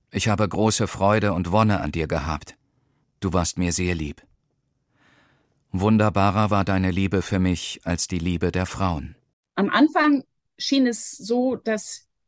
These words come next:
Speaker 2: Jonathan sofort dem David verfallen ist. Und hier bei dieser Klage wird deutlich, dass es sehr wohl wechselseitig war, in einer besonderen Weise.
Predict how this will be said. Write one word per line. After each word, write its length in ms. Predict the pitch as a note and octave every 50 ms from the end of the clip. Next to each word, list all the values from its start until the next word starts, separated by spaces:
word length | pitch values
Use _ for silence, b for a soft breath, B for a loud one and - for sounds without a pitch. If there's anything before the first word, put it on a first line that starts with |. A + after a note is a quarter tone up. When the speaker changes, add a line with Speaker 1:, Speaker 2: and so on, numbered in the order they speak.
| _
Speaker 2:
Jonathan 920 | - G#3 A#3 B3+ C4+ C4+ B3+ B3 - A3 A#3+ A3 A3 A3 A3+ A3+ A3 G#3 - _ _ _ _ _
sofort 760 | _ - A3+ G#3 F#3+ - - A3+ A#3 A#3+ A#3 - - - - - _ _ - _ -
dem 180 | G3+ G#3 G3+
David 400 | F3+ G3 G3 A3 A#3+ C4 G#3 -
verfallen 540 | - G3 F3 - - E3+ D#3+ D#3 D#3+ E3 -
ist. 420 | - A3 C4 - - - - - -
Und 200 | F#3 F#3+ F3+ -
hier 320 | - C4 B3 C4+ C4+ B3+
bei 160 | G#3+ G#3 G#3
dieser 260 | G3+ A3 G#3 G#3 G3
Klage 460 | F#3+ - - F3 F3+ G#3+ A#3+ B3+ A#3+ G#3+
wird 180 | G#3+ G3 -
deutlich, 480 | F#3 F3+ F#3+ A3+ - B3+ B3+ B3 - b b b b b b _
dass 180 | A3 G#3 -
es 160 | B3 A3+ - -
sehr 220 | A#3+ B3+ C4 B3
wohl 320 | B3 B3 C4 C4 B3+ B3 A#3+ - - _
wechselseitig 840 | A#3 - - - G3 D#3 D3+ C#3+ C#3 C#3 C#3 - D3 C#3+ - -
war, 200 | - B2+ B2 B2
in 120 | - E3 -
einer 280 | - - F#3 F#3 F3+
besonderen 720 | E3 F#3+ F3+ - G3 G3 G#3+ G#3+ G#3 G#3 G3+ G#3+ G#3 G3+ F#3
Weise. 440 | F#3 F3+ F#3 F#3 D#3+ - C3+ C#3